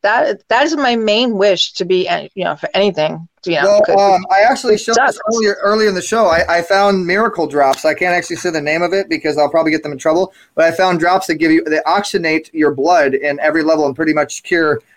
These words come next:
Speaker 2: anything. I had a situation with, um, well, you said yours, so I'll say mine. I had burning in my legs and, like, tingling and stuff like that because too much sitting, too much, you know, the blood flow, you know, not moving or whatever it is.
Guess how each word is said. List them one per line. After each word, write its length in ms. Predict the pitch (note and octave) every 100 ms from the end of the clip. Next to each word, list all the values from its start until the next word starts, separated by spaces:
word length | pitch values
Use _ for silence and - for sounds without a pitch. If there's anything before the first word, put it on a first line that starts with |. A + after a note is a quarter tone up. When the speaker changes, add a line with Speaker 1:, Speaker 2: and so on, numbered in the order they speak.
| -
Speaker 2:
anything. 260 | F#3 D#3+ C#3+
I 100 | E3
had 180 | F3
a 60 | D#3
situation 600 | F3 E3+ D#3+ D#3 D#3+ D3+ B2+ _ _ -
with, 220 | D#3 D#3
um, 460 | D3 C#3 C3 B2 A#2+ _ _ - -
well, 120 | F3
you 100 | G3+
said 220 | G#3 F3+
yours, 240 | F3 F3+ E3
so 80 | D#3+
I'll 100 | D#3+
say 140 | D#3+
mine. 160 | D#3 D#3
I 40 |
had 200 | D#3+ D3+
burning 280 | E3 F#3 F3+
in 60 | D#3+
my 100 | C#3+
legs 400 | E3 F3 D3 C3+
and, 100 | C#3
like, 200 | C#3 C3+
tingling 320 | F3 E3 D3
and 80 | C3+
stuff 100 | D3
like 120 | C#3
that 120 | D3
because 320 | D3 E3 D#3 _ _ -
too 140 | G#3+
much 140 | G3+
sitting, 380 | - G3 F3+ F3
too 140 | - F3+
much, 280 | E3+ -
you 60 | -
know, 240 | D#3+ D#3+
the 120 | D#3 D#3+
blood 280 | D#3+ E3+
flow, 280 | E3+ D#3+ D#3
you 200 | D#3+ E3
know, 80 | D3+
not 220 | D3+ D#3+
moving 260 | D#3+ D#3+ D#3
or 80 | C#3+
whatever 320 | F3 F3+ D3
it 60 |
is. 300 | F#3+ E3 D3